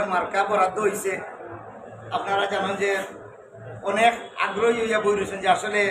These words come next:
আপনারা আর কোটাই নিয়ে কিতা মার্কা পাইছেন। তো আমার প্রথম চয়েস আছিল, আহ, গুড়া। আমি গুড়া পাইছি না, যেহেতু আমার মা বই নকল বেশিরভাগ ভোটার আমি কোটাই মিয়ার হিসাবে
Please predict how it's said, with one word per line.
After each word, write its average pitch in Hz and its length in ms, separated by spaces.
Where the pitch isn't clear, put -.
আপনারা 220 340
আর - 100
কোটাই 202 220
নিয়ে 208 240
কিতা 202 160
মার্কা 175 280
পাইছেন। 147 320
তো - 100
আমার 208 200
প্রথম 247 240
চয়েস 254 260
আছিল, 226 280
আহ, 185 600
গুড়া। 226 240
আমি 196 140
গুড়া 254 320
পাইছি 220 280
না, 220 80
যেহেতু 220 400
আমার 208 280
মা 190 160
বই 226 200
নকল 208 300
বেশিরভাগ 247 420
ভোটার 226 300
আমি 196 160
কোটাই 196 340
মিয়ার 180 260
হিসাবে 226 400